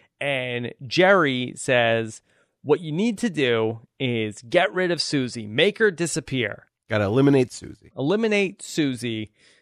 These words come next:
Speaker 1: Again, uh, Jerry is, uh, being very uncharacteristic for Jerry right now, but, uh, that's required for Mike to think that they're putting a hit on somebody.
Speaker 2: Yeah, he gives him the big ol' L O L.
Speaker 1: Yeah.
Speaker 2: <laughs>
Speaker 1: Yeah, and then Jerry is, like, cracking up laughing. There is a bumper sticker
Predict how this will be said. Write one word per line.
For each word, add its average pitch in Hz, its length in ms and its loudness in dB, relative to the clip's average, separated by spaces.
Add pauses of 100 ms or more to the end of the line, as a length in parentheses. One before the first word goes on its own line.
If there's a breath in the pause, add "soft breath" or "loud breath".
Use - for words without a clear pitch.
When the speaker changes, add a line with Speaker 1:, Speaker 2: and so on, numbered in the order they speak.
(180 soft breath)
Speaker 1:
Again, 170 320 -2
uh, 143 300 2
Jerry 175 540 0
is, 147 440 -4
uh, 120 320 -4 (320)
being 180 260 -6
very 190 360 0
uncharacteristic 165 840 -2
for 147 160 -2
Jerry 131 520 0
right 180 240 2
now, 190 280 0
but, 156 220 0
uh, 127 220 0 (140)
that's 139 300 -2
required 143 800 -2
for 139 340 -4
Mike 127 420 -10
to 147 100 -6
think 139 360 -6
that 131 120 -10
they're 127 100 -6
putting 135 320 -4
a 107 80 -6
hit 165 360 -6
on 175 240 -2
somebody. 190 520 -2
Speaker 2:
Yeah, 113 120 4
he 113 80 4
gives 117 180 4
him 110 120 4
the 104 60 2
big 110 220 0
ol' 98 380 4
L 104 160 0
O 92 120 0
L. 87 240 -4 (240)
Speaker 1:
Yeah. 120 280 -4 (140)
Speaker 2:
<laughs> - 240 -16
Speaker 1:
Yeah, 147 180 4
and 160 180 -4
then 185 140 0
Jerry 185 380 4
is, 147 100 -6
like, 135 120 -4
cracking 160 460 -2
up 135 100 -6
laughing. 156 680 0
There 135 180 0
is 127 100 -2
a 123 60 -4
bumper 151 320 0
sticker 110 680 -4